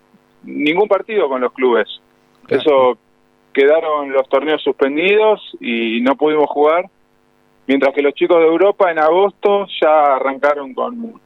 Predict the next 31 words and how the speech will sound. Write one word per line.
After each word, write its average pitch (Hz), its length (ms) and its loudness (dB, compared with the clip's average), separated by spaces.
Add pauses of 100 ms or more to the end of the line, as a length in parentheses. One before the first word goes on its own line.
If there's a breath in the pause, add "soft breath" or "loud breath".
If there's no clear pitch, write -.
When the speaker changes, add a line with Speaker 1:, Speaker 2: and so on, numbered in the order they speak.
(120)
Speaker 1:
con 127 160 0
sus 131 220 -8
equipos 165 560 -2
y 131 80 -12
sus 127 220 -6
ligas. 170 380 0 (720)
Entonces 147 340 0
nosotros 160 420 0
estábamos 156 480 -2
en 135 100 -10
desventaja, 131 760 0
¿no? 143 180 0
respecto 131 440 0
a 131 100 4
ellos. 160 480 0 (520)
Eh, 117 520 2
y 123 60 -4
bueno, 135 260 0
entonces 143 400 -4
estas 156 280 -2
giras, 170 420 0 (640)
eh, 120 280 2
que 123 140 0
hicimos 147 380 0
antes 147 220 0
del 143 80 0
Mundial, 170 560 0 (180)
que 120 160 0
nos 120 180 -2
fuimos, 143 420 -2
eh, 113 180 2